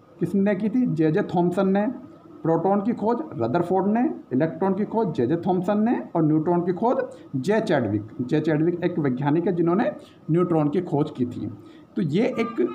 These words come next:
सिंपल बेसिक जो, अ,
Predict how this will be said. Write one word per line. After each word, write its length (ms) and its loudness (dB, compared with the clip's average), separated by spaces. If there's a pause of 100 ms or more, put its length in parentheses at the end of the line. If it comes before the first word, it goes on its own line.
(340)
सिंपल 380 2
बेसिक 560 -2
जो, 540 0 (440)
अ, 340 0